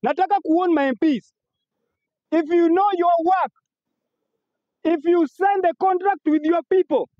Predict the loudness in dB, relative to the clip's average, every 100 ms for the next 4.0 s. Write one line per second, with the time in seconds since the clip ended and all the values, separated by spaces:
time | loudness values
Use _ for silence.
0 | _ _ _ _ _ _ _ _ _ _
1 | -2 0 -2 0 -4 0 -2 0 -2 0
2 | 2 2 2 -2 0 0 2 0 0 0
3 | -2 0 -4 0 -2 0 0 0 0